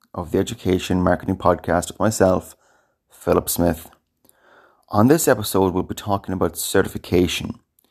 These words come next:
and how you can use certification to actually grow your education institution's student numbers, grow your brand awareness,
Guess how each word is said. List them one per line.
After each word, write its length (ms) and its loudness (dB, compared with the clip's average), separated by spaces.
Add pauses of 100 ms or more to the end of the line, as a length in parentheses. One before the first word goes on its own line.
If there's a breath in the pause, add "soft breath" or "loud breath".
(420)
and 120 -10
how 80 4
you 140 4
can 160 -2
use 540 2
certification 760 -2
to 80 0
actually 320 -6
grow 680 2 (680)
your 100 0
education 500 -2
institution's 540 -2
student 360 0
numbers, 540 2 (420 soft breath)
grow 200 -4
your 160 -2
brand 320 2
awareness, 840 2